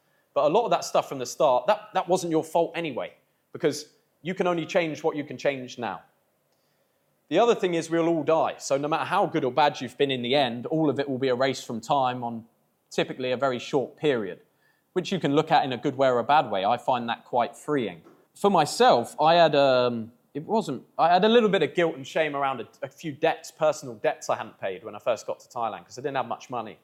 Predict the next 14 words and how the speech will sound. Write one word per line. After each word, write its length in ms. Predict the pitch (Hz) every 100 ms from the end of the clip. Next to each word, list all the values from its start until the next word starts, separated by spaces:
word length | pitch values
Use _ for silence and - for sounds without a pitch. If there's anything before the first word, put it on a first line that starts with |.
| _ _ -
Maybe 340 | 117 117 117
you've 140 | 104
done 180 | - 113
that 160 | 110 -
before, 400 | - 123 117 113
like, 180 | 110 87
you're 80 |
running 240 | 113 117 110
away 180 | 110 107
from 160 | -
some 160 | - 104
personal 420 | 117 104 113 101
debts 360 | 101 107 - -
from 240 | 107 98